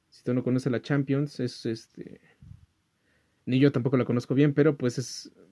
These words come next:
es un torneo de fútbol en el que se llama, se llevan la orejona, conocido como el torneo como la Champions, donde s-, se juegan varios equipos para llegar hasta la final.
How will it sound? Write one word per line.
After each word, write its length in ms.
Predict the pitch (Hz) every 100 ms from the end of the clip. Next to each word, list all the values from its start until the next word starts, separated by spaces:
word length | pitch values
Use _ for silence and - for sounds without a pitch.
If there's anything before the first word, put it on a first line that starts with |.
| _ _
es 140 | 135 139
un 100 | 139
torneo 300 | 131 131 135
de 80 |
fútbol 400 | 123 147 151 160
en 100 | 139
el 80 | 113
que 100 | 113
se 160 | 110 120
llama, 440 | 120 127 127 127
se 240 | - 113 -
llevan 320 | 123 123 120
la 80 | 113
orejona, 480 | 110 151 156 175 - _ - _ _ _ _ _ _ _
conocido 400 | - 117 120 127
como 140 | 120
el 80 | 113
torneo 260 | 117 117 131
como 140 | 135
la 140 | 113 104
Champions, 480 | 151 143 139 147 151
donde 280 | 123 117
s-, 220 | 113 - - _ _
se 120 | -
juegan 480 | 147 139 131 123 - _ _ _ -
varios 300 | 135 135 131
equipos 460 | 120 131 151 170
para 240 | - 151 147
llegar 320 | 120 117 117
hasta 260 | 113 - 120
la 80 |
final. 280 | - 131 139